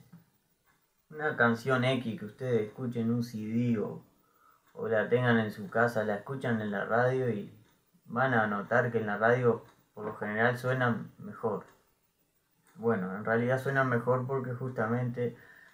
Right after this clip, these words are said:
las radios tienen esos equipos costosos que lo que hace es procesar el sonido y mejorarlo, ¿no? Es como darle una remasterización, ¿tá?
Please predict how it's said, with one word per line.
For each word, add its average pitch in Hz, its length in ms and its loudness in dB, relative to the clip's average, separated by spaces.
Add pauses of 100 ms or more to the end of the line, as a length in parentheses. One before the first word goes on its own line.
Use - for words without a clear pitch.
(280)
las 113 200 -4
radios 120 460 4
tienen 120 500 0
esos 117 300 0
equipos 113 580 -2
costosos 120 720 -2 (760)
que 120 80 -6
lo 113 180 4
que 117 100 2
hace 120 300 2
es 120 80 0
procesar 120 600 2
el 117 100 4
sonido 123 720 2 (880)
y 135 140 -6
mejorarlo, 113 800 6
¿no? 117 260 -2
Es 127 60 -6
como 131 340 0
darle 131 280 12
una 120 260 6
remasterización, 113 1500 -2 (1300)
¿tá? 131 300 -4